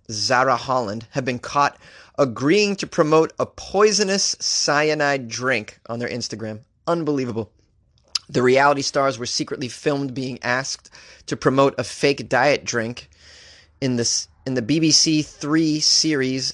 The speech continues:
Blind Boy Undestroys the World, uh, despite this drink not being ready for production.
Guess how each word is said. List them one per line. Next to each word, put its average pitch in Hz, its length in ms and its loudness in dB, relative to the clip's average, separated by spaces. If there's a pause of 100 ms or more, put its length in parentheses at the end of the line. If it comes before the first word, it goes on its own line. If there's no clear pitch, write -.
Blind 131 680 0
Boy 139 380 2 (100)
Undestroys 135 760 -2
the 120 80 -4
World, 113 520 -2 (600)
uh, 110 180 -2
despite 160 440 2
this 156 300 -2
drink 135 520 -2
not 123 280 -2
being 127 260 -2
ready 123 320 0
for 117 180 -6
production. 123 640 -6